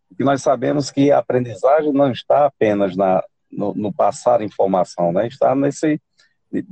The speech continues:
deixar o aluno mais, de tranquilizar o aluno, de conversar, esse dialogismo,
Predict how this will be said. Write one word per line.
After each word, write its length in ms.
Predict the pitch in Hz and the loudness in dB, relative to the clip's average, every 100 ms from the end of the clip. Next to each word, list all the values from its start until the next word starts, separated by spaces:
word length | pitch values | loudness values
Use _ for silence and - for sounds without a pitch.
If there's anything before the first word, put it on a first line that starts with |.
| - | -8
deixar 300 | - 123 143 | -4 0 2
o 80 | 139 | 2
aluno 240 | 139 127 143 | 2 2 0
mais, 180 | 135 | 0
de 100 | 117 143 | -2 -4
tranquilizar 840 | 160 147 - 175 156 107 139 180 | -2 -2 -2 0 0 2 2 4
o 120 | 139 | 4
aluno, 360 | 104 92 92 87 | 2 0 -4 -6
de 100 | - | -12
conversar, 600 | - 139 147 - 98 101 | -6 0 0 0 0 0
esse 140 | 95 | 0
dialogismo, 840 | 143 151 151 101 139 180 170 196 | 0 2 0 2 2 2 2 -2